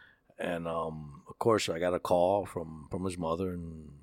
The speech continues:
I told her, "Look, this is either the smartest thing I've ever done or the dumbest thing I've ever done, you know, but we will soon find out."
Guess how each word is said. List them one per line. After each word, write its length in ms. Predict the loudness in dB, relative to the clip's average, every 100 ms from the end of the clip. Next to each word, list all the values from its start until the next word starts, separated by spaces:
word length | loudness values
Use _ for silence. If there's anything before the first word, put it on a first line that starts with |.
| -20 _ _ _ _
I 120 | 0
told 200 | 2 2
her, 60 | 4
"Look, 260 | 4 2 0
this 180 | 0 2
is 100 | 0
either 120 | 2
the 100 | 0
smartest 420 | 2 2 2 -2
thing 100 | -2
I've 60 | 0
ever 140 | -2
done 300 | -2 -4 -4
or 40 | -6
the 120 | -6
dumbest 400 | 0 0 0 -6
thing 160 | -6 -6
I've 120 | -6
ever 160 | -6 -8
done, 280 | -10 -8
you 100 | -4
know, 140 | -4 -4
but 140 | -4
we 260 | -2 0 0
will 80 | -2
soon 260 | -2 -4
find 300 | -2 -4 0
out." 180 | -2